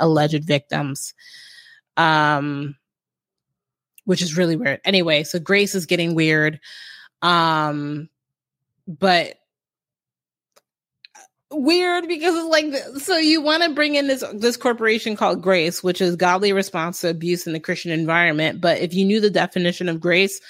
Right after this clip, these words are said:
then this whole thing wouldn't even be a thing. Do we not understand that? You guys are called grace. You're not called mercy. In order for you to be grace, you'd have to be like, "I not only forgive you,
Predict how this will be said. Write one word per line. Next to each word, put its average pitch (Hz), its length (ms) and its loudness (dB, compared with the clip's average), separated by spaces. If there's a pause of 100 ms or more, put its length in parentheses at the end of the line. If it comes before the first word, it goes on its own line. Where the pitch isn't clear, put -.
(240)
then 196 140 2
this 185 160 0
whole 190 220 2
thing 185 180 2
wouldn't 185 240 0
even 170 220 0
be 160 160 2
a 147 60 0
thing. 98 300 -10 (1040)
Do 226 80 4
we 233 80 4
not 226 200 4
understand 214 440 0
that? 202 280 0
You 202 140 -4
guys 220 240 2
are 220 60 -4
called 208 320 -2
grace. 180 340 -2
You're 175 60 -4
not 170 180 0
called 196 240 -2
mercy. 175 560 -6 (260)
In 196 140 -2
order 202 220 0
for 233 200 -4
you 233 200 -2
to 220 60 -2
be 220 180 0
grace, 190 1000 2
you'd 220 180 -8
have 220 200 -8
to 226 80 -12
be 214 180 -2
like, 190 400 -2 (460)
"I 226 140 2
not 226 260 2
only 262 260 0
forgive 185 480 0
you, 226 520 -2